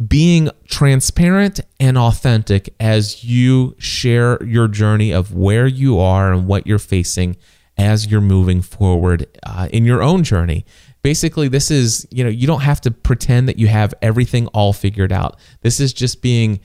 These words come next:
very transparent about your own struggles, your own fears, and all of those things that, that really hold you back.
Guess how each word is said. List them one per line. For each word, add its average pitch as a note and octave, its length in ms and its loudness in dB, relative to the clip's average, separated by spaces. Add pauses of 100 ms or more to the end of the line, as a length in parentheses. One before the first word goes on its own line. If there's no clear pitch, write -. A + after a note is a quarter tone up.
(180)
very A2+ 340 2
transparent B2+ 580 0
about G#2 220 0
your F2+ 140 0
own C3+ 160 2
struggles, A#2 640 -2 (300)
your G#2+ 200 0
own C#3 280 0
fears, A2 640 0 (300)
and G2+ 240 -2
all C3+ 260 2
of D3 140 -2
those B2+ 260 2
things A2 400 -2
that, G2+ 360 0
that G#2 160 0
really B2+ 260 2
hold C3 400 0
you G3+ 140 0
back. G#2+ 440 -2